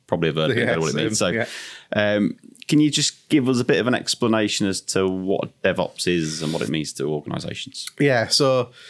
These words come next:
Speaker 2: I, I guess that's probably one of the most difficult questions, right? Because it means something different to every organization.
Speaker 1: Mm.
Speaker 2: Um, I think the mistake that people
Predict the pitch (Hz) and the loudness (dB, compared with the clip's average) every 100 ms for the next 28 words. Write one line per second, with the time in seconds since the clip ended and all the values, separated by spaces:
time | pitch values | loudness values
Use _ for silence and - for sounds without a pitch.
0 | - - _ - 110 - 135 143 - - | -20 -20 _ -2 0 0 0 0 0 0
1 | - 104 - _ _ _ _ _ - 117 | 0 -4 -16 _ _ _ _ _ -10 -10
2 | - - 127 131 151 139 - 151 143 139 | -10 -10 -10 -2 2 2 0 -2 2 0
3 | 131 127 120 117 113 - 117 - 113 107 | 0 -4 -4 -4 -4 -4 -6 -4 -4 0
4 | 113 - - 107 98 101 107 117 107 117 | 0 0 -2 -4 0 0 0 -2 -4 -2
5 | 104 - - - - 120 123 120 117 - | -2 0 -2 -2 -4 -2 0 0 0 -2
6 | 113 117 110 107 - 107 - 110 107 101 | -4 -4 -2 -4 -4 -6 -4 -2 -2 0
7 | 101 98 98 95 98 110 98 87 82 - | -2 -2 -2 -6 -4 -4 -4 -2 -2 -4
8 | - - 104 101 101 - _ - - - | -10 -6 -2 -2 -2 -6 _ -20 -20 -20
9 | _ _ - - 139 123 120 123 117 - | _ _ -4 0 0 0 -2 -4 -4 0
10 | 135 123 - 120 - 131 117 127 113 104 | 0 -2 -2 -4 -2 -6 -2 0 0 -2